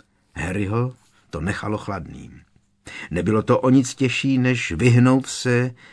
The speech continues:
některému potlouku. „Můj ty bože, ten ale umí létat,“ řval pytloun a davy diváků ječeli a zajíkali se obdivem.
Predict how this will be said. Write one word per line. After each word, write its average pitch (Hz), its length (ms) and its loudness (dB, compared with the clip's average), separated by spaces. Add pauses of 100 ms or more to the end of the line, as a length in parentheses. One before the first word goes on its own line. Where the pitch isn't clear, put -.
(140)
některému 113 640 2
potlouku. - 760 -8 (1400)
„Můj 165 460 6
ty 151 140 6
bože, 117 360 4
ten 113 180 2
ale 107 160 2
umí 123 300 6
létat,“ 113 720 2 (280)
řval 95 460 -4
pytloun 123 720 0
a 92 100 -4
davy 98 280 -2
diváků 95 600 -2
ječeli 110 680 -2
a 90 180 -6
zajíkali 98 480 -4
se - 160 -8
obdivem. 73 500 -12